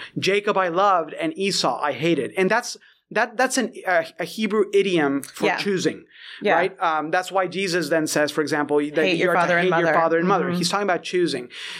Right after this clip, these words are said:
Speaker 1: Um, and so, but, but very clearly there in Romans nine, Paul is saying that it's, that it rests in God and not in us. So for those of us who are, who believe in the Lord Jesus Christ, we have nothing to boast about.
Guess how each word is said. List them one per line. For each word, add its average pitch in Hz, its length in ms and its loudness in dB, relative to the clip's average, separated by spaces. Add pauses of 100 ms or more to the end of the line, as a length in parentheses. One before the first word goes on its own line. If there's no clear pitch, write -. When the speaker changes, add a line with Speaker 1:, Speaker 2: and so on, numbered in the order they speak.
(140)
Speaker 1:
Um, 156 380 -2
and 185 120 0
so, 190 140 4
but, 180 320 -4
but 208 340 0
very 190 280 0
clearly 240 580 2
there 165 180 2
in 160 60 -2
Romans 151 300 0
nine, 147 220 0
Paul 202 240 2
is 262 100 2
saying 143 240 2
that 143 100 2
it's, 160 240 2 (260)
that 170 140 0
it 151 60 2
rests 185 300 0
in 170 220 -4
God 165 520 0
and 156 180 -4
not 165 300 0
in 160 140 -2
us. - 400 -4 (420)
So 220 420 0 (140)
for 202 100 -4
those 240 220 4
of 226 80 2
us 214 120 2
who 185 140 2
are, 202 240 2
who 180 100 -6
believe 190 340 2
in 226 100 2
the 175 80 4
Lord 139 220 2
Jesus 135 220 -2
Christ, 139 220 -4
we 175 60 2
have 196 100 0
nothing 175 220 -2
to 143 80 -2
boast 196 300 0
about. 135 280 -6